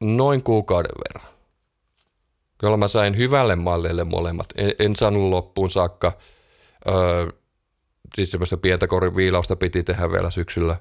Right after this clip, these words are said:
mut periaatteessa semmoiseen kehitettävään vaiheeseen.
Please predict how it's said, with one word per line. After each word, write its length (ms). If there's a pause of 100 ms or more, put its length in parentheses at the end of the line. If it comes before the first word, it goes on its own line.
(160)
mut 340 (320)
periaatteessa 680 (1600)
semmoiseen 580 (1500)
kehitettävään 680
vaiheeseen. 560